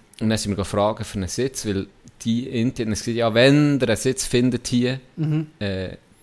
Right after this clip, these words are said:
Speaker 1: der dort.
Speaker 2: Der dort.
Speaker 1: Sind wir da rein, die drei Weiber sind durchgedreht ab der Kleinen.
Speaker 2: Ist wahr?
Speaker 1: Nein, ah, nein, sie haben leider nicht, aber in diesem Geschäft
Speaker 2: Aber
Speaker 1: hat's
Speaker 2: ist,
Speaker 1: vielleicht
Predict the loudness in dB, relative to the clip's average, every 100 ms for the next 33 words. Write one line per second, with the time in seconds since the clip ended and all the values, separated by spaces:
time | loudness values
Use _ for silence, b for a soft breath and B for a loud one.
0 | -4 -2 0 0 0 -2 -4 -6 -16 -20
1 | _ _ -16 -10 -2 0 2 2 2 0
2 | -8 -10 -4 -2 -2 -6 -6 -10 -6 -4
3 | -4 -4 -6 -6 -8 -12 -10 -8 -6 -6
4 | -8 -8 -4 -2 -2 -4 -4 -2 -2 -2
5 | -2 -4 -2 0 0 0 0 -2 -4 -10
6 | -6 0 2 2 0 -4 -4 -4 -2 0
7 | 0 2